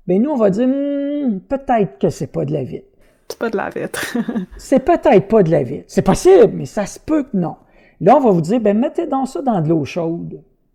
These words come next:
Speaker 1: Et là, ça va se diluer. Alors, à ce moment-là, c'est sûr qu'il n'y a pas d'autre suivi qui va être fait parce que c'est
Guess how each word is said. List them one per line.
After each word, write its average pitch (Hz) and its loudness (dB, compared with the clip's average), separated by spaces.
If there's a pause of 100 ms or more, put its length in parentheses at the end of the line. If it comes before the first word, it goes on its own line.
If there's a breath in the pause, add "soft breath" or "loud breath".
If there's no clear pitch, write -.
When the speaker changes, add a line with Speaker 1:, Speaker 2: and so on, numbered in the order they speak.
(340)
Speaker 1:
Et 160 0
là, 208 6
ça 220 2
va 165 4
se 151 0
diluer. 143 -4 (580)
Alors, 160 0
à 180 2
ce - -8
moment-là, 190 2
c'est 160 -4
sûr 202 -2
qu'il - -4
n'y - -4
a - -16
pas 160 -2
d'autre 170 0
suivi 160 -4
qui 170 -8
va 147 -4
être - -10
fait 254 -8
parce 208 -8
que - -8
c'est 254 -6